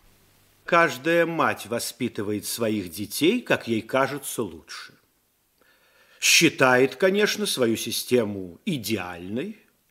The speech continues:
и решительно забывает только об одном: о дальнейшем, уже общественном воспитании своего ребёнка.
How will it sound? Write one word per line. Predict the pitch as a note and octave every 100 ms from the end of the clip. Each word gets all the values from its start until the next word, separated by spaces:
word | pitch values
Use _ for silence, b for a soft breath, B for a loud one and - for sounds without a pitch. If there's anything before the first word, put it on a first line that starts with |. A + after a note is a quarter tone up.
| b b b b
и | A3
решительно | F#3 F3 - A#3+ - G3 F3+
забывает | B2+ D3+ D3 C#3+ G3+ B3 A#3
только | G3+ F#3 F#3+ E3+
об | D3+
одном: | C#3+ F2 E2+ D2+ - _ _ _ _ _ _
о | D#3 C#3
дальнейшем, | C#3+ C#3 C#3 F3 B3 G3 - - E2 F2+ _ _ _ _ _ _ _ b b
уже | C#3 B2 C#3
общественном | D#3+ D#3 C3 - - G#3+ B3+ - - A#2 G#2 G#2
воспитании | G2 G#2+ - B2 A#2+ G#2 G2+ G2
своего | - G#2+ G#2 G2+
ребёнка. | G2+ F#2+ F#2+ F2+ - G#2